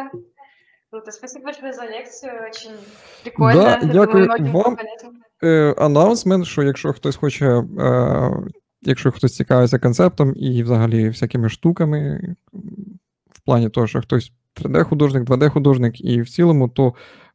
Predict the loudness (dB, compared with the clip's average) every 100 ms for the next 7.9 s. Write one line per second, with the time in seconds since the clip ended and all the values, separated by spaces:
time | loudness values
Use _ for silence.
0 | _ -2 0 -2 0 2 4 4 2 0
1 | 0 0 0 2 2 0 2 2 2 -2
2 | _ _ _ _ _ _ 0 2 4 4
3 | 4 2 2 -2 4 4 6 4 4 2
4 | -2 _ _ _ _ _ _ _ _ _
5 | -12 -8 2 2 4 4 4 2 -2 0
6 | 2 0 -2 -2 0 0 0 -2 -2 0
7 | 0 -2 0 0 0 0 -2 -4 -6